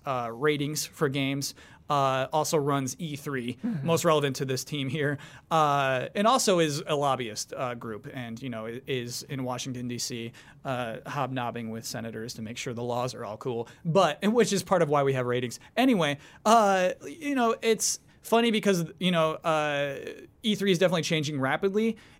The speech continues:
Speaker 1: in, in some questionable ways. Variety got to the bottom of it. Pretty cool article, very extensive. Um, I'm not sure how interesting it is to people outside of people who are going to E three as an event.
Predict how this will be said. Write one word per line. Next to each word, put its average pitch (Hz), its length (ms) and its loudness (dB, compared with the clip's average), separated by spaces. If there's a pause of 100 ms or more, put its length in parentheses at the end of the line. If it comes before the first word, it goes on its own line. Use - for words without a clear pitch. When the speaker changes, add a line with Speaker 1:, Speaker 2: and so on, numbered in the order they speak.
Speaker 1:
in, 156 260 -2
in 160 200 -2
some 147 300 0
questionable 143 480 0
ways. 160 480 0
Variety 147 400 2
got 135 200 0
to 117 60 -12
the 110 60 -6
bottom 135 340 -2
of 135 140 -2
it. 135 180 -4 (360)
Pretty 156 160 0
cool 143 240 2
article, 123 400 0
very 135 220 -2
extensive. 117 580 -6 (300)
Um, 123 360 -2
I'm 156 120 -6
not 165 180 -2
sure 165 180 0
how 139 220 0
interesting 139 400 -4
it 131 80 -2
is 127 140 -2
to 135 100 -8
people 123 300 -4
outside 120 360 -4
of 117 160 -6
people 117 240 -6
who 127 60 -2
are 113 100 -4
going 120 300 -6
to 123 100 -6
E 131 160 -6
three 135 280 -2
as 113 100 -2
an 107 60 -10
event. 120 380 -6